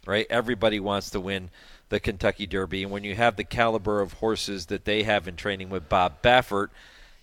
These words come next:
you kinda get a feeling that, okay, yeah, we have the right horse. Now we just have to find a way to put that horse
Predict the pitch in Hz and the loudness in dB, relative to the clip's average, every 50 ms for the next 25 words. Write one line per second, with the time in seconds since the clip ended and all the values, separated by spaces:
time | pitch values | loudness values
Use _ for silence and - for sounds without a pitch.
0 | - - - - 107 113 107 - 139 123 127 123 117 101 113 107 107 - - 113 | -20 -20 -12 -6 -4 -4 0 2 4 4 4 4 2 0 2 0 0 0 0 -2
1 | 107 107 107 104 101 98 98 101 - - - - 110 120 - 127 107 104 98 - | -2 -2 -2 -4 -2 -2 -2 -2 -2 -2 0 2 2 2 4 4 4 6 4 2
2 | - - - _ - - - - - - 95 117 131 127 87 78 - - 127 120 | -2 -16 -20 _ -20 -20 -20 -20 -6 2 6 8 8 8 8 4 0 -2 0 2
3 | 117 123 127 131 127 117 110 101 98 107 110 107 - - - 139 165 170 127 107 | 4 4 6 4 4 2 0 2 4 4 4 4 2 -2 -4 0 4 4 6 4
4 | 104 - - - - - - - - - - - 98 117 131 131 127 127 117 101 | 4 2 -2 -6 -8 -12 -20 -20 -20 -20 -10 -2 2 2 4 4 4 2 0 0
5 | 117 101 - 127 110 95 - 98 - - 117 110 107 101 98 95 104 101 98 92 | -2 0 2 2 2 2 0 -4 0 0 0 2 0 -2 -2 -2 0 0 -2 -4
6 | - - - 120 107 - - 104 95 - - 98 110 107 101 95 - | -4 -4 -2 -2 -2 0 2 2 2 2 0 -2 -4 -2 -2 -2 -4